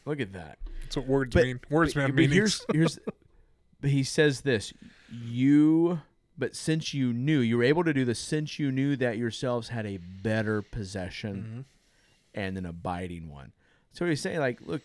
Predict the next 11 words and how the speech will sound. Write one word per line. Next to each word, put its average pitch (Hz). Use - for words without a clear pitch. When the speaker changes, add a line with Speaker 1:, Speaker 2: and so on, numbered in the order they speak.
Speaker 1:
you, 147
you 135
could, 127
that 160
could 151
be 131
taken 147
from 101
you, 87
um, 98
and, 120